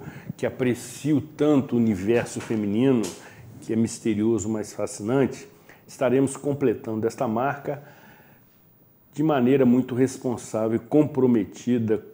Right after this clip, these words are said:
com a cidade, com o futuro do nosso município e, sobretudo,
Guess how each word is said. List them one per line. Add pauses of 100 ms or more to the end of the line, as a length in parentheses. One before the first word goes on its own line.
com
a
cidade, (120)
com
o
futuro
do
nosso
município
e,
sobretudo,